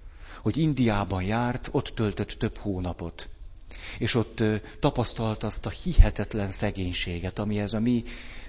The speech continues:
koldusaink, hát szóval dúsgazdag embernek tűnnek.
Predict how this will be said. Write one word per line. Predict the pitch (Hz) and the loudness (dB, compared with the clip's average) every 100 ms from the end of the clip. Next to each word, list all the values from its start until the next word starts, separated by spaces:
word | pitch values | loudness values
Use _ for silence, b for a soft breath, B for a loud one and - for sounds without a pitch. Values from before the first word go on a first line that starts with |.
| B | B
koldusaink, | - 120 117 113 - 104 104 104 - - B B | 2 4 6 4 4 2 2 0 -2 -6 B B
hát | - 104 98 | 0 6 8
szóval | - 101 101 98 | 8 6 2 0
dúsgazdag | 104 107 98 101 92 95 90 | 0 0 2 0 0 -2 -2
embernek | 92 90 90 90 90 | -2 -2 -2 -2 -6
tűnnek. | - 90 87 85 85 | -6 -6 -4 -6 -8